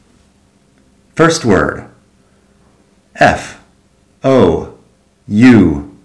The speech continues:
R T E E N. F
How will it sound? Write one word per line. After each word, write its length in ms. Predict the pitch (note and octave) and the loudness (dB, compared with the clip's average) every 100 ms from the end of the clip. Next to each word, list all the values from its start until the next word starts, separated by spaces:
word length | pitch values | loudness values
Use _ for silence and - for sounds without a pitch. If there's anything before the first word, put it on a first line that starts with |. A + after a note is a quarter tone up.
| _ _ _ _ | _ _ _ _
R 600 | A#2 A2+ F2+ D2+ C#2 - _ _ _ _ _ _ | 2 4 4 0 -4 -10 _ _ _ _ _ _
T 580 | - D#3+ G#2+ D#2 C#2+ - _ _ _ _ _ | -2 2 2 2 -6 -12 _ _ _ _ _
E 540 | C3 B2+ F2 D2 C#2+ - _ _ _ _ - | 2 4 2 -2 -8 -16 _ _ _ _ -2
E 500 | A#2 G#2 E2 C#2+ - _ _ _ _ _ | 2 2 0 -6 -14 _ _ _ _ _
N. 680 | - A2+ F2+ D#2+ D2 C2+ - _ _ _ _ _ _ _ _ _ _ _ _ _ _ _ _ _ _ _ _ _ _ - | 0 2 2 -2 -8 -12 -18 _ _ _ _ _ _ _ _ _ _ _ _ _ _ _ _ _ _ _ _ _ _ -2
F 440 | B2+ - - - | -2 -2 -12 -20